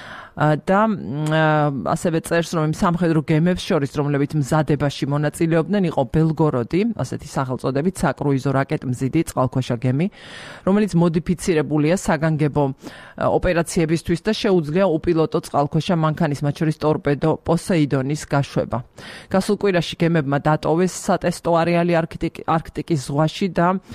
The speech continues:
გამოცდის ჩატარების გარეშე დაბრუნდნენ პორტში. შტატების ვარაუდით, რუსებს შესაძლოა ტექნიკური პრობლემები შეექმნათ. დასავლელმა დიპლომატმა C N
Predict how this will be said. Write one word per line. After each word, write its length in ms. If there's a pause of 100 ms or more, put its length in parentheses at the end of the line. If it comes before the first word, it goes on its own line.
(200)
გამოცდის 480
ჩატარების 560
გარეშე 400
დაბრუნდნენ 560
პორტში. 400
შტატების 480
ვარაუდით, 560
რუსებს 300 (100)
შესაძლოა 560
ტექნიკური 480
პრობლემები 640 (540)
შეექმნათ. 560 (400)
დასავლელმა 480
დიპლომატმა 640
C 240
N 80